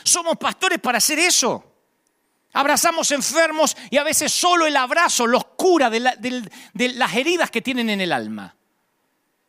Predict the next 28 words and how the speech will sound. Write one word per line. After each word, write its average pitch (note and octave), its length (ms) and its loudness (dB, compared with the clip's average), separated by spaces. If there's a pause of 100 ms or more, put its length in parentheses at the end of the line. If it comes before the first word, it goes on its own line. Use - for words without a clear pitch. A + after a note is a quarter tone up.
(680)
Nadie G3+ 720 2
va G#3 160 0
a B3 80 -4
tener A#3 300 -6
derecho G#3+ 380 -4
a A#3 80 -6
cambiar G#3 300 -2
la A3+ 140 0
atmósfera G#3 920 0
de F3+ 120 -8
fe A#3+ 380 -4 (640)
de E3 80 -6
las F#3+ 200 -2
iglesias. D3+ 680 -8 (1200)
¿Cómo - 180 -8
le E3+ 120 -4
vamos C#4 280 -2
a A3+ 60 0
negar G3 300 -2
la G#3 120 -4
entrada G#3+ 420 0
a F#3+ 40 0
un G#3 200 -4
desposeído F#3+ 880 -4
o F3 60 -2
a E3+ 60 0
un G3 160 -4
enfermo? G#2+ 720 -8